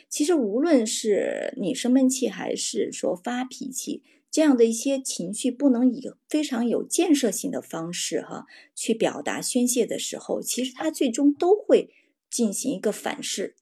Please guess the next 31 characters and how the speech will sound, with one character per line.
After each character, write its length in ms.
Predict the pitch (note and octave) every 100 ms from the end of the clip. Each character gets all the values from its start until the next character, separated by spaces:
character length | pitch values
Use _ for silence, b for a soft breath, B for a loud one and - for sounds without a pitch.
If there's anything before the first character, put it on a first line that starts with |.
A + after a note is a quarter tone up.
| _
对 140 | - A3
内 260 | A#3+ C#4
变 260 | - E3+ D3
成 160 | - -
一 100 | -
个 100 | D3+
攻 220 | E3 E3
击， 260 | E3+ F3 F3+ B -
形 180 | - F#3+
成 200 | A3 G#3+
我 80 | -
们 100 | C3+
的 100 | D#3+
这 120 | F#3
个 120 | D#3+
躯 260 | - - B3+
体 180 | B3 -
疾 220 | - F3
病 220 | F3 F3+
哈。 260 | - F3+ - B B B B -
关 160 | D4+
于 100 | E4 D#4
这 180 | E4
方 180 | C4 A#3+
面 180 | B3+ G#3+
哈， 220 | G3 - -
我 120 | G3+
想 220 | A3+ E3
给 100 | E3+
大 180 | F3 F#3
家， 320 | F3+ G#3+ A3